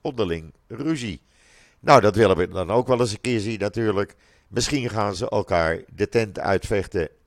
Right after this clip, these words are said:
Je weet het maar nooit. Dit gezegd hebbende brengt mij dat tot het einde van deze podcast voor vandaag.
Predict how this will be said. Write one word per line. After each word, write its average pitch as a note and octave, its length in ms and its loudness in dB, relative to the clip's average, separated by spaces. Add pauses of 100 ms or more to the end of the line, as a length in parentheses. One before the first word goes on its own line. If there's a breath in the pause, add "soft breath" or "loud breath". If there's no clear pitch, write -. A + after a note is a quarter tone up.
(100)
Je C#3+ 180 0
weet G#2+ 240 2
het G2+ 160 -6
maar F2 160 -2
nooit. D#2 340 -2 (1700 soft breath)
Dit F3 220 8
gezegd D#3 360 4
hebbende C#3 520 4 (120)
brengt C3 360 -2
mij B2+ 140 2
dat B2 200 2
tot A2+ 140 2
het G2 120 -2
einde A2 600 2
van G2+ 460 0
deze F#2 640 2 (120)
podcast C#3+ 480 2
voor A#2+ 180 0
vandaag. G#2+ 560 0